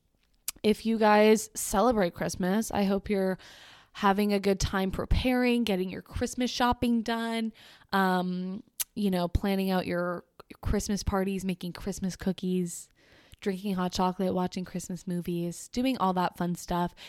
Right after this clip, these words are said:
If you celebrate Hanukkah, I hope you had an amazing Hanukkah. Um, and now you just get to relax while everyone else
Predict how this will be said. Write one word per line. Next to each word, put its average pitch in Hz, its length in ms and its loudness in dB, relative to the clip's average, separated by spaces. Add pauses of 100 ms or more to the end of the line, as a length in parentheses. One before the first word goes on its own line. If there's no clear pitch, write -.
(120)
If 220 140 -8
you 226 60 -6
celebrate 269 380 0
Hanukkah, 226 380 -2
I 180 160 0
hope 202 200 -4
you 196 80 -6
had 196 140 -2
an 185 120 -2
amazing 175 540 -2
Hanukkah. 180 640 -4 (500)
Um, 214 280 0
and 220 160 -2
now 202 120 2
you 262 140 4
just 269 180 -2
get 262 140 0
to 254 500 2
relax 208 640 0
while 190 140 0
everyone 190 360 2
else - 520 -2